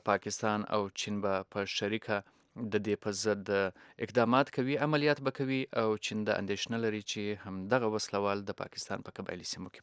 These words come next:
پټ دي. ا، زموږ خبریال ارشد حسین په اسلام آباد کې له څېړونکو سره خبرې کړې دي. یو ریپورټ یې برابر کړی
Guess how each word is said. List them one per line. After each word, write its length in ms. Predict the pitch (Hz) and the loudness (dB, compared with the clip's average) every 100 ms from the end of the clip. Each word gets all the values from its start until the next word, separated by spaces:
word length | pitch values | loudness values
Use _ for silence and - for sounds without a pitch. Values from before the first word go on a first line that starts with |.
| - | -4
پټ 100 | 101 | -2
دي. 80 | 117 117 | -2 -2
ا، 480 | - - - 151 156 | -6 -12 2 6 6
زموږ 160 | 156 180 - | 4 0 2
خبریال 360 | 160 160 208 143 | 2 4 2 -2
ارشد 200 | - 110 | -2 -4
حسین 240 | - 113 107 | -2 -4 -2
په 100 | 101 | -2
اسلام 220 | 107 101 | 0 0
آباد 240 | 101 101 | 2 0
کې 80 | - 104 | 0 -4
له 40 | - | 0
څېړونکو 360 | 143 170 117 - | 0 0 -4 -6
سره 160 | 92 | -6
خبرې 240 | - 98 95 | -6 -6 -6
کړې 140 | - 101 | -4 -6
دي. 80 | 101 - - - 104 117 | -6 -10 -14 -10 0 4
یو 100 | 113 | 4
ریپورټ 220 | 117 147 139 | 4 2 2
یې 100 | 123 | 2
برابر 300 | 123 120 117 | 2 2 0
کړی 160 | 131 | 2